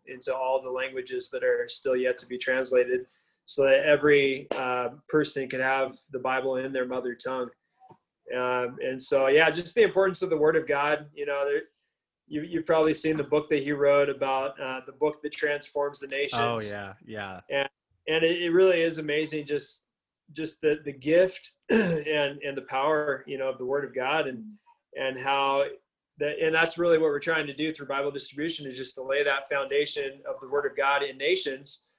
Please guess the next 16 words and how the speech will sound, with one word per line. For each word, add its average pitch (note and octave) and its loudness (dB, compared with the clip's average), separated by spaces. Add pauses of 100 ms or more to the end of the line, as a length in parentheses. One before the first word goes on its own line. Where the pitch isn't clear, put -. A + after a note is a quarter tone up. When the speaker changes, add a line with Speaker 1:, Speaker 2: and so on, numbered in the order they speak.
(300)
Speaker 1:
so C#3+ 0
that, C#3+ 2
um, C3 -6 (800)
because C#3+ -2
that D#3 0
needs D3+ -6
to C#3+ -12
be C#3+ 0
a C3 -2
part D3 0
of B2+ -6
the C3+ -4
revival C#3 0
and C3+ -6
the C3 -6
reformation C#3+ -2